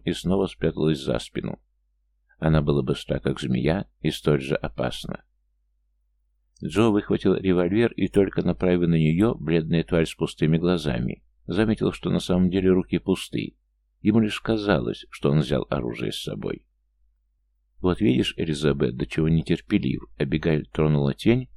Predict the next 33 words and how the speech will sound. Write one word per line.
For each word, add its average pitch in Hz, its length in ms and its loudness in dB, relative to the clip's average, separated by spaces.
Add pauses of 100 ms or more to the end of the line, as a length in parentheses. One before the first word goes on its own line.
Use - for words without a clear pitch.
в - 60 -16
которую 113 340 0
превратились 95 580 0
револьверы. 82 760 -2 (360)
«Бетти 117 300 0
будет 101 260 2
с - 100 -4
ним 90 140 2
сложно». - 640 -2 (1200)
«Бетти 80 400 -4
скоро 82 380 2
умрет», 76 680 2
с - 120 -20
трудом 64 300 0
выдавил 64 340 -2
Джо. - 340 -6 (120)
«Теперь 107 260 -2
ему 104 140 -2
хотелось 95 400 -2
лишь 90 180 2
бежать. 80 520 -2 (400)
Из 73 160 -6
закутка 92 440 -2
между 95 320 2
домами, 98 500 0
из 78 140 -4
города, 92 380 2
где 85 160 -2
явно 90 240 2
поселился 85 500 -4
нечистый, 85 600 0
из - 220 -4
страны» 73 600 -2